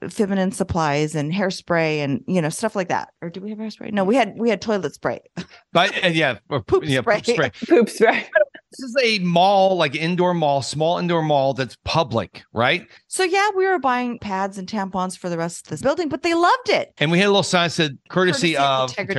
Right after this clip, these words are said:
Speaker 2: Integrity
Speaker 1: Lash.
Speaker 2: Lash."
Speaker 1: So
Speaker 2: Yeah.
Speaker 1: it's
Speaker 3: Oh,
Speaker 1: advertising.
Speaker 3: nice.
Speaker 1: No one's gonna complain about that.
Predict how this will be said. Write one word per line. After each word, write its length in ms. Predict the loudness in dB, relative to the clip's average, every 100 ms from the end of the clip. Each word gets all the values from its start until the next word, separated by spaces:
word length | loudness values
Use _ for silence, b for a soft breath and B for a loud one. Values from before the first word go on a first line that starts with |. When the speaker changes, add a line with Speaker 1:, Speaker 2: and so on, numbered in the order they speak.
| -2
Speaker 2:
Integrity 40 |
Speaker 1:
Lash. 80 | 0 0
Speaker 2:
Lash." 120 | -2 -4
Speaker 1:
So 60 |
Speaker 2:
Yeah. 120 | -6
Speaker 1:
it's 100 | -6 -4
Speaker 3:
Oh, 20 |
Speaker 1:
advertising. 420 | 0 0 0 0 0 -2
Speaker 3:
nice. 280 | -6 -14 -20 _ _ _ _ _
Speaker 1:
No 100 | -6
one's 160 | -6 -4
gonna 160 | -6
complain 500 | -4 -4 -2 0 2 2
about 280 | 0 -2
that. 220 | -4 -6